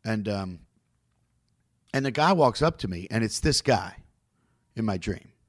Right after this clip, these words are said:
He walks up and he goes, "Hundred dollars? Too much? It's my whole life, man. It's my whole life." "Really?" He walks away. I wake up. I'm like, "Whoa, that's crazy. You know, that's weird."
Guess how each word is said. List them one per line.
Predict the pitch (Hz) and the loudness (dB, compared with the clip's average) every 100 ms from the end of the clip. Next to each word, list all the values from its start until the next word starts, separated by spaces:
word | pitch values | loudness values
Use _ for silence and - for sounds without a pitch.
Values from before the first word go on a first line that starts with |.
| _ _ _ _ | _ _ _ _
He | - 160 | -4 2
walks | 165 156 | 2 4
up | 196 147 | 2 2
and | |
he | 123 | 0
goes, | 104 95 - _ _ | 0 0 -6 _ _
"Hundred | - 139 127 | -2 2 4
dollars? | 113 117 156 170 - _ _ _ _ _ _ | 6 6 4 -2 -8 _ _ _ _ _ _
Too | - 165 | 0 4
much? | 143 175 - - _ _ _ _ | 4 2 -4 -18 _ _ _ _
It's | - | -2
my | 190 | 2
whole | 185 135 | 4 4
life, | 82 87 87 - | 2 -4 -6 -12
man. | 98 - - | -16 -16 -16
It's | - | -4
my | 185 | 2
whole | 208 233 214 | 2 2 2
life." | 226 254 247 131 - - _ _ _ _ _ _ | 2 0 -2 -4 -10 -20 _ _ _ _ _ _
"Really?" | 214 247 254 254 | -6 -2 0 0
He | 202 _ _ _ _ _ _ _ _ _ _ _ | -2 _ _ _ _ _ _ _ _ _ _ _
walks | 151 160 - | 2 2 2
away. | 127 92 - - _ _ _ _ _ _ _ _ _ _ _ _ _ | -2 -2 -10 -20 _ _ _ _ _ _ _ _ _ _ _ _ _
I | 170 | 0
wake | 196 175 131 | 2 2 2
up. | 123 135 | 2 2
I'm | 127 | -4
like, | 120 113 | -4 -4
"Whoa, | 123 120 - 113 - - _ _ _ _ _ _ | 2 4 4 -2 -6 -16 _ _ _ _ _ _
that's | 240 | -4
crazy. | - - 90 104 170 190 - _ _ _ _ | 0 -2 -2 -2 -4 -4 -10 _ _ _ _
You | 147 | -2
know, | 151 202 | 0 0
that's | 233 | 0
weird." | - 85 117 165 | -2 0 -2 -2